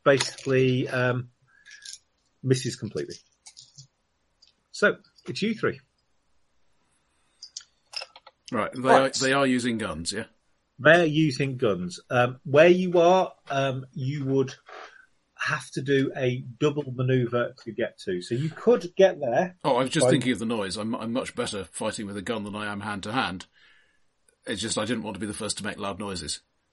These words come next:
Speaker 1: Uh, they have indeed made gun, uh, shot their guns. However, um,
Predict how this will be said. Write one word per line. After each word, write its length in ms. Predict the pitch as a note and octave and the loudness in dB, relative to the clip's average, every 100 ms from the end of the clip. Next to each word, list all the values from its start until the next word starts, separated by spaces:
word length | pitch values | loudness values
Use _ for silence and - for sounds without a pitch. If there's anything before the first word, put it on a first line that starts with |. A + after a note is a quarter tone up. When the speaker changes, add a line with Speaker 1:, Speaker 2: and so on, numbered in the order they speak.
| _ C3+ | _ -2
Speaker 1:
Uh, 140 | B2 B2 | 0 4
they 140 | C#3+ | 4
have 200 | C#3 D3+ | 6 4
indeed 320 | D3 C#3+ C#3+ C3+ | 2 0 0 0
made 240 | C3+ B2+ | -2 0
gun, 300 | C#3+ D3 E3+ | 0 -2 -4
uh, 160 | D3 C3+ C3+ C#3 | -2 -4 -4 -10
shot 280 | - - C3 | -12 -6 -4
their 120 | C3 A#2+ | -2 -2
guns. 280 | C3+ D3 - | -4 -6 -8
However, 640 | - G3 G3+ A3 D#3 G#2 - _ _ _ - - - _ _ - | 0 4 6 6 4 -2 -6 _ _ _ -20 -20 -20 _ _ -4
um, 340 | C3 C3 C3 | 0 2 0